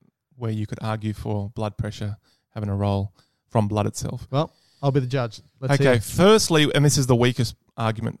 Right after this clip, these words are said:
Speaker 1: side of things, um, the thickness of blood will have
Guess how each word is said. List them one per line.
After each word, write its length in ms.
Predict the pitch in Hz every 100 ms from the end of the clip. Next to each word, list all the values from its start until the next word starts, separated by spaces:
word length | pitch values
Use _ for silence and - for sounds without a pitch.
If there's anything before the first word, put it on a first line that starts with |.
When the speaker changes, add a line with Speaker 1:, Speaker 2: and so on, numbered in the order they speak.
| _
Speaker 1:
side 260 | - 110
of 80 | 104
things, 360 | 101 123 165 - -
um, 480 | 131 113 113 113 - - _ _ _ - _
the 140 | 127
thickness 420 | 131 - - 147 -
of 100 | 120
blood 280 | 123 139 170
will 180 | 127 120
have 540 | 120 117 113 107 -